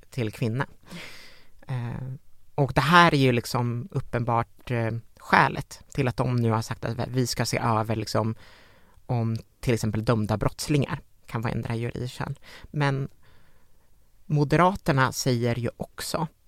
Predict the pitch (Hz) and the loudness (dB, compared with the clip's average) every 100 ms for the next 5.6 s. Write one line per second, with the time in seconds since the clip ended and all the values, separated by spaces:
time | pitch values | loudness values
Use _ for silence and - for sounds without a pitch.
0 | - 123 - 151 160 - 131 - 120 113 | -10 -8 0 2 2 -2 -4 -4 -4 -4
1 | 117 - - 135 156 131 135 170 156 156 | -4 -6 0 4 4 4 2 0 0 0
2 | 151 - - 147 139 143 135 143 143 - | -2 -2 -2 -2 -2 -2 0 0 -2 -2
3 | 147 - 123 117 110 143 123 123 - - | -4 -2 -2 -2 -2 -2 0 -2 -4 0
4 | 131 170 - - - - - - 185 190 | 0 0 -4 -10 -6 -4 -2 -2 -4 -6
5 | - - - - 139 | -14 -20 -20 -4 -2